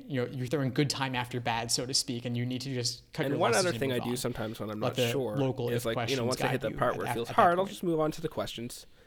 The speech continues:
Speaker 2: And if the orientation question feels easy, good. And if the first question feels easy, good. Even if the first question feels hard, I don't worry.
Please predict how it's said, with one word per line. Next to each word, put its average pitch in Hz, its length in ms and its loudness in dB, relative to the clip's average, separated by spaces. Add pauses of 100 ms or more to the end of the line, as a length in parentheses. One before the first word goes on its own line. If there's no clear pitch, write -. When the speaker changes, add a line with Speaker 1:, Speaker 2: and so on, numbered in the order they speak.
(200)
Speaker 2:
And 117 120 0
if 113 60 -4
the 113 120 0
orientation 123 500 0
question 120 300 -4
feels 131 240 -2
easy, 120 240 -6
good. 101 340 -8 (320)
And 123 100 -2
if 120 80 -2
the 120 80 -10
first 131 260 -2
question 127 260 -2
feels 120 240 -2
easy, 113 280 -6
good. 104 340 -8 (560)
Even 233 220 -2
if 185 80 -8
the 165 80 -8
first 156 180 2
question 147 240 2
feels 123 240 -2
hard, 120 320 4
I 110 40 -2
don't 110 200 -4
worry. 107 300 -6